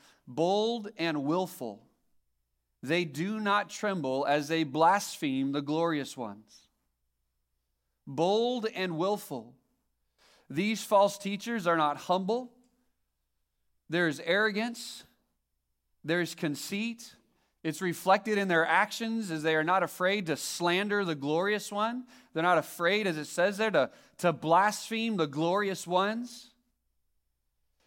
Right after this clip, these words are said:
They do not tremble at all. It even says in verse eleven, uh, "Whereas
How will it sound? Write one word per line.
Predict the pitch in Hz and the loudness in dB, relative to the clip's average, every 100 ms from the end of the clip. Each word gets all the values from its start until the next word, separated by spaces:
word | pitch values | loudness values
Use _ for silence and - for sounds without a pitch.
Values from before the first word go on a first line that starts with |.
| _ _ _ _ _ | _ _ _ _ _
They | 156 | 0
do | 170 208 | 2 4
not | 185 147 | 4 2
tremble | - - 196 220 220 190 | -4 0 0 2 2 4
at | 156 | 6
all. | 165 196 220 247 226 _ _ | 8 6 2 -4 -12 _ _
It | 170 | -6
even | 196 185 | -4 -2
says | - 196 180 | 4 4 4
in | 175 | 0
verse | 175 160 | 0 0
eleven, | 165 160 190 220 180 | 2 4 4 2 0
uh, | 151 143 - | 0 -2 -12
"Whereas | - 170 165 147 | 0 4 6 4